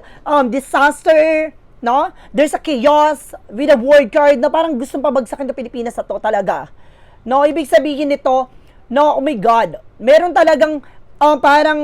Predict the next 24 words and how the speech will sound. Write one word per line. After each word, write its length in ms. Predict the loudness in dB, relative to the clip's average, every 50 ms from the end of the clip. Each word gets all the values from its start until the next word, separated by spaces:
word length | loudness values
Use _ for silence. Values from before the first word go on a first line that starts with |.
| -4 -4 -6 -6 -8 -8 -12 -14 _ _ -20 -20 -20 -20 -20 -12
ano 180 | -2 -2 -2 0 0
dito, 240 | -4 -6 -6 -6 -8
hudas 400 | -6 -6 -6 0 0 0 -2 -2
talaga 560 | -2 0 0 0 2 2 0 0 0 -2 -6 -14 _
sa 160 | -6 -6 -4
ating 160 | -4 -4 -2
bansa, 480 | -2 -2 -2 -2 -4 -6 -6 -6 -10 -10
no? 240 | -6 -6 -6 -6 -8 -12 -20 -20 -12
Na 160 | -4 -2 0 2
there's 240 | 2 0 0 -2
something 320 | -4 -2 -2 -2 -2 -4 -8
in 160 | -8 -6 -6
information 640 | -6 -8 -2 -2 -2 -2 -2 -4 -6 -6 -6 -6 -6
and 80 | -6
communications, 640 | -6 -8 -8 -8 -10 -10 -10 -10 -10 -10 -12 -14 -6
nagkakaroon 560 | -6 -6 -2 0 0 -2 0 -2 -2 -4 -4
ng 100 | -4 -6 -8 -8
transaction 560 | -8 -8 -6 -4 -4 -4 -4 -6 -10 -10 -10
sila 240 | -6 -6 -6 -6 -4
talaga, 480 | -4 -4 -4 -4 -4 -4 -6 -8 -8 -12 -20 -20 -20 _ _ -20 _ -16 -2
no, 160 | 0 2 2
with 160 | 2 2 2
an 160 | 0 0 -2
international. 960 | -4 -6 -4 -2 -2 -2 0 -2 -2 -2 -4 -6 -6 -6 -6 -6 -8 -12 -16